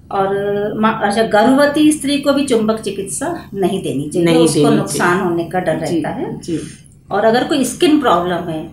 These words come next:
Speaker 1: तो उस पे हमको direct magnet नहीं लगाना चाहिए, कोई
Speaker 2: जी।
Speaker 1: कपड़ा रख के उस पे फिर हमको अपने magnets का यूज़, अ, करना चाहिए।
Speaker 2: जी, जी। तो, अ,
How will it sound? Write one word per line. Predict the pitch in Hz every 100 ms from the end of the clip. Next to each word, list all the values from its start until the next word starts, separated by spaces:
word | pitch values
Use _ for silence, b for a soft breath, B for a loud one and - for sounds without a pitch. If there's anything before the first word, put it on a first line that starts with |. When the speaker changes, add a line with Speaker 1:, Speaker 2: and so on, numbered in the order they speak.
| -
Speaker 1:
तो | 214
उस | 233 247 -
पे | 302
हमको | 269 240 233 247
direct | 214 190 196 285 294 254
magnet | 240 220 233 233
नहीं | 202
लगाना | 165 156 131 139 139
चाहिए, | 143 143 320 -
कोई | -
Speaker 2:
जी। | -
Speaker 1:
कपड़ा | - 220 240 262
रख | 214 - -
के | 233
उस | 240 - -
पे | 311 494 B B B - 262
फिर | 262
हमको | 214 185 202
अपने | - 220
magnets | 262 202 - 185 175 -
का | - 320 - - _
यूज़, | 165 190 302 - - 220
अ, | - - - -
करना | 175 - 175 131 127
चाहिए। | - 135 147 135 - -
Speaker 2:
जी, | - 185 147 - B B -
जी। | - 226 208 -
तो, | 233 233
अ, | 220 220